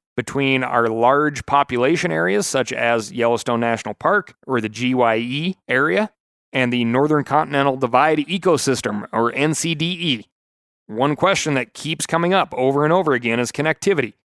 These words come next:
Why? So those populations can trade genes, which is where these models of generations come from, right? It's like, how long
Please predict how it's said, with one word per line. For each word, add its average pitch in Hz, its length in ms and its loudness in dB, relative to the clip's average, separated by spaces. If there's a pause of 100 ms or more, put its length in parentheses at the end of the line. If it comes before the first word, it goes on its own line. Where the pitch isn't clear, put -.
(400)
Why? 170 520 0 (360)
So 147 160 0
those 160 240 2
populations 147 760 0
can 139 200 -4
trade 135 420 -2
genes, 156 580 0 (360)
which 254 180 -4
is 123 100 -2
where 135 220 2
these 135 220 -2
models 135 680 0 (240)
of 117 460 -2
generations 147 800 0
come 120 280 -2
from, 120 380 -10 (240)
right? 123 320 2 (100)
It's - 140 -12
like, 120 180 -4 (340)
how 143 640 0
long 143 560 2